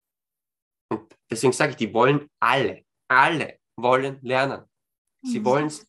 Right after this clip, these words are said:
Speaker 1: nicht so. Das ist der große Unterschied. Und dann,
Speaker 2: Mhm.
Speaker 1: wenn die merken, dass wieder alles möglich ist, ja, wenn sie merken, „Hey, hey, ich, ich kann eigentlich alles werden. Ich bin alles. Ich habe nur ein paar Blockaden gesetzt bekommen.“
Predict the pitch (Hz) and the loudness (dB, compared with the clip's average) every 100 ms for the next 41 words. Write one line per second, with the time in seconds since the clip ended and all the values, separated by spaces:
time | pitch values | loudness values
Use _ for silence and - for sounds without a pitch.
0 | - 147 185 - - _ - - 170 139 | -6 -2 -2 -4 -18 _ -14 -4 -2 -2
1 | 101 _ _ _ _ _ _ _ _ 139 | -6 _ _ _ _ _ _ _ _ -10
2 | 143 139 131 135 107 117 143 104 - _ | -8 -4 -4 -6 -10 -10 -14 -20 -20 _
3 | _ _ _ _ - - 135 131 117 - | _ _ _ _ -14 -4 -4 -4 -8 -12
4 | - 123 117 120 120 147 202 - 107 - | -6 -6 -4 0 2 2 -2 -8 -14 -14
5 | _ _ 113 113 127 - 127 151 147 139 | _ _ -12 -8 -4 0 0 -2 -4 -4
6 | 139 156 - - 95 - - - _ _ | -4 -4 -8 -12 -16 -16 -20 -20 _ _
7 | 104 123 147 _ _ _ _ _ _ - | -12 -12 -16 _ _ _ _ _ _ -10
8 | 110 120 120 123 143 143 135 127 - _ | -6 -4 -2 0 0 -2 -6 -6 -10 _
9 | _ 165 185 - _ _ _ _ _ - | _ -2 -2 -2 _ _ _ _ _ -8
10 | - - 135 156 143 - 135 127 117 - | -8 -12 -12 -10 -10 -6 -2 -2 -4 -4
11 | 139 180 151 160 185 131 110 _ _ _ | -2 -2 -2 -4 -6 -8 -14 _ _ _
12 | _ - - 170 190 139 131 107 - - | _ -14 -4 0 2 2 0 -2 -10 -20
13 | _ _ - 139 131 151 147 131 131 127 | _ _ -6 -2 2 2 4 2 0 -2
14 | 127 143 131 123 98 - - - 95 | -2 0 -4 -8 -10 -12 -16 -12 -12